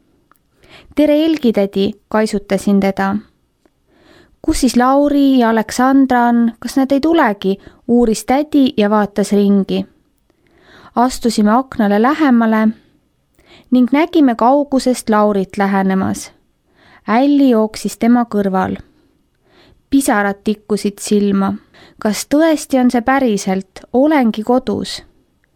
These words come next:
Ei hakka nutma, kutsusin ennast korrale ja neelasin pisarad alla. Vaatasin peegelpilti aknaklaasil.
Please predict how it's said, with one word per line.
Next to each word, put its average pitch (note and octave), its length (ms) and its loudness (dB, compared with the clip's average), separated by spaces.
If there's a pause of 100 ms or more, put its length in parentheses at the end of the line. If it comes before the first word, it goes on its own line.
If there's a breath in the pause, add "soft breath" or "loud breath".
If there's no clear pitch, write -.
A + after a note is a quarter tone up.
(560 soft breath)
Ei D4 120 4
hakka D#4 360 0
nutma, G#3+ 500 0 (220 loud breath)
kutsusin G#3+ 480 -2
ennast G3+ 380 0
korrale A#3+ 580 0 (460 soft breath)
ja G#3+ 100 0
neelasin C4 540 2
pisarad A3 540 -2
alla. F#3 440 -2 (1400 soft breath)
Vaatasin C4 640 0
peegelpilti A#3+ 880 0
aknaklaasil. G3 960 -2